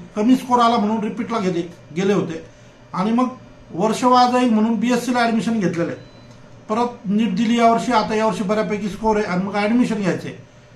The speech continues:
तर अशा मुलांना गॅप सर्टिफिकेट लागत नाही, कारण त्यांच्या बीएससीची जी टीसी आहे ती ते ॲडमिशनसाठी यूज करू शकता. मग भले ती पासची असेल, फेलची असेल, काही प्रॉब्लेम नाही. बीएससी फर्स्ट इयरची टीसी तुम्हाला प्रवेशासाठी चालते.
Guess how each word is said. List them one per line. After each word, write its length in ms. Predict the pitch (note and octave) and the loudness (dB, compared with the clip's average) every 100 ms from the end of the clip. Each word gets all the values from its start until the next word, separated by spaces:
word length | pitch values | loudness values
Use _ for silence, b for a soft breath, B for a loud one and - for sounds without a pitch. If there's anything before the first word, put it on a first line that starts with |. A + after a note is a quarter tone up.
| B - - | B -10 -2
तर 100 | B3 | 0
अशा 300 | G#3 F3 B3 | 0 0 0
मुलांना 420 | A#3 A3+ A3 A#3 F#3 | 0 0 0 0 0
गॅप 220 | G#3 G#3+ | 0 0
सर्टिफिकेट 400 | G3+ F#3 G3 F#3+ | -2 -2 -2 0
लागत 400 | F3 E3+ F#3 - | 2 2 -2 -2
नाही, 220 | F#3 C#3+ - - - - B B B - | -2 -2 -6 -14 -20 -20 B B B -2
कारण 340 | F3 G#3+ A#3+ B3+ - - | 0 2 0 -4 -10 -6
त्यांच्या 320 | G3+ G3 A#3+ | -4 -2 -2
बीएससीची 580 | F#3 A3+ A#3 - B3+ C4 | 0 0 0 0 -2 -2
जी 160 | C4+ | -2
टीसी 280 | B3+ B3+ A#3+ | -2 -2 0
आहे 100 | F3 - - - | -2 -4 -12 -16
ती 80 | A3 G#3 | -14 -6
ते 100 | B3 | -2
ॲडमिशनसाठी 680 | A3 G#3 G#3+ A#3 G3+ F3 A#3 G3+ | 0 0 0 0 0 -2 -2 0
यूज 200 | B3 - | 0 -2
करू 220 | A#3+ A#3 | -2 -2
शकता. 320 | F#3 - G#3+ - B B B B - F#3+ | -4 -6 -6 -6 B B B B -10 -4
मग 140 | A3 | 0
भले 220 | G3+ A#3 | 2 2
ती 120 | B3+ B3 | 2 0
पासची 400 | A#3 G#3+ - B3 | 2 2 2 -2
असेल, 320 | G#3+ A3+ A3 | 0 -2 -4
फेलची 380 | - G3 F#3 A3 | -4 -4 -2 -2
असेल, 320 | F#3 G#3+ G#3 | -2 -4 -4
काही 220 | A3+ B3 | 0 0
प्रॉब्लेम 380 | - G3 F3 C#3+ | 0 0 0 -2
नाही. 100 | B2+ - - - - - - C3 | -8 -12 -20 -20 -20 -20 -18 -8
बीएससी 380 | F3+ A3 - B3+ | -4 -2 -2 -4
फर्स्ट 300 | G#3+ F#3 - | -2 -4 -4
इयरची 220 | G#3 F#3 | -4 -4
टीसी 260 | F#3 F3+ A3 | -6 -6 -4
तुम्हाला 380 | A3 G#3 G3+ B3 B B B - | -2 -2 -2 -4 B B B -10
प्रवेशासाठी 640 | F#3+ G3+ G3+ G#3+ G3 F3 F#3 | -4 -2 0 0 -2 -4 -2
चालते. 380 | A#3 G#3 E3+ | 2 2 0